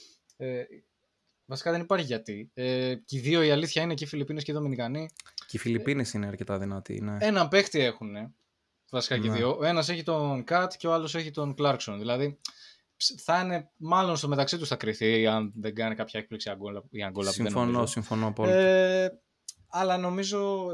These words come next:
Speaker 1: κάπου διάβασα ότι στα φιλικά η Δομινικανή λίγο έδειξε ένα καλό προσωπάκι, οπότε, και ότι ο Κατ είναι σε ψιλοκαλή κατάσταση. Οπότε, γι' αυτό έβαλα τη Δομινικανή. Η αλήθεια είναι ότι δεν έχω εικόνα, εντάξει, δεν,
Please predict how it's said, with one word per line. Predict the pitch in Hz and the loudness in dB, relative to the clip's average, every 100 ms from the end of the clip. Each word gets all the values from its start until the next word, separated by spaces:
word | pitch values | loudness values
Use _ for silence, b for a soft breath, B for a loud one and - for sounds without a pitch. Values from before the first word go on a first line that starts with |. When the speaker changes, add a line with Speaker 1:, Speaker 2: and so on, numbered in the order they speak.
| 175 214 _ | -10 -20 _
Speaker 1:
κάπου | - 170 175 175 165 151 147 | 0 0 2 0 2 2 0
διάβασα | 123 156 165 - | 4 4 4 0
ότι | 147 151 147 139 135 131 | -4 0 2 4 2 0
στα | - | -2
φιλικά | 127 127 123 151 156 | -4 -6 0 6 6
η | |
Δομινικανή | 147 139 135 135 143 | 4 -2 0 0 -2
λίγο | 156 156 165 160 156 151 147 147 _ B B B B _ | -4 0 2 4 4 2 0 -2 _ B B B B _
έδειξε | 151 156 160 165 | 2 4 4 2
ένα | 170 | 4
καλό | 147 156 | 6 4
προσωπάκι, | 151 139 113 113 110 120 147 _ _ | 4 0 0 0 0 -6 -12 _ _
οπότε, | 175 147 160 156 147 | -14 -6 -4 -2 2
και | 151 | 4
ότι | 139 143 | 6 4
ο | 139 | 8
Κατ | 156 147 | 6 6
είναι | 151 | 0
σε | 135 | -2
ψιλοκαλή | 139 135 127 127 139 | -4 -4 0 0 2
κατάσταση. | 123 113 113 117 131 165 _ b b b b b - | -2 -2 -4 -6 -10 -12 _ b b b b b -14
Οπότε, | 175 202 202 196 190 185 - _ _ _ _ _ _ - - | -2 -2 2 4 4 2 -4 _ _ _ _ _ _ -20 0
γι' | 143 | 4
αυτό | 147 - | 4 4
έβαλα | 160 131 120 | 4 4 2
τη | |
Δομινικανή. | 117 120 113 123 156 | -2 -2 0 2 6
Η | |
αλήθεια | 170 180 185 | 6 6 2
είναι | 175 | 2
ότι | 185 | 2
δεν | 147 | 0
έχω | 113 | -2
εικόνα, | 110 107 | -2 -2
εντάξει, | 113 127 113 | 0 0 -2
δεν, | 117 | -8